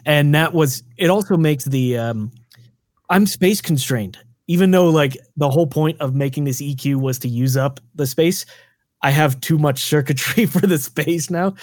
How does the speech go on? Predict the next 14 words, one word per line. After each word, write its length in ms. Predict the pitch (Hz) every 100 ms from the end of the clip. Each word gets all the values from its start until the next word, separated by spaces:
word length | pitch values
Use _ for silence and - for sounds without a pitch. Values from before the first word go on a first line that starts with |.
| - -
So 100 | 156
I 80 | 156
have 120 | 151
to 60 | 160
get 180 | 156
creative 400 | 139 143 135 135
on 140 | 123 120
how 180 | 117 117
I'm 100 | 120
actually 280 | 113 110
doing 320 | 104 107 104 98
it. 80 | _ _ _ - 131
You 80 | 247
know, 140 | 285